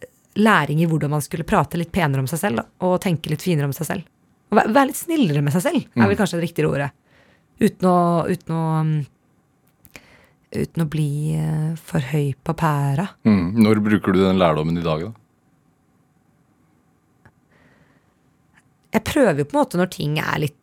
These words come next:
Speaker 1: tøft, eller jeg føler at noen går imot det, og liksom prøve å fokusere og en rett mental innstilling, som pappa prater litt om,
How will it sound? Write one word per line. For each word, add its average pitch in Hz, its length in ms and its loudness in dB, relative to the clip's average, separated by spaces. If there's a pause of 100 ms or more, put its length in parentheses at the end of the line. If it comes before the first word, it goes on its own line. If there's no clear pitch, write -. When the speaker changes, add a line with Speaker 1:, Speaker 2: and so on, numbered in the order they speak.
Speaker 1:
tøft, - 440 -4
eller 170 160 4
jeg 165 140 4
føler 156 240 0
at - 80 -8
noen 151 100 0
går 143 140 0
imot 135 260 -2
det, - 80 0
og 170 220 0
liksom 156 160 0 (180)
prøve 170 160 0
å - 60 -12
fokusere 143 560 -4
og - 160 -2 (180)
en 156 240 -2
rett 151 320 -6
mental 147 300 0
innstilling, 151 420 -2
som 185 120 -2
pappa 156 260 -2 (240)
prater 156 260 0
litt - 140 -4
om, 214 80 -4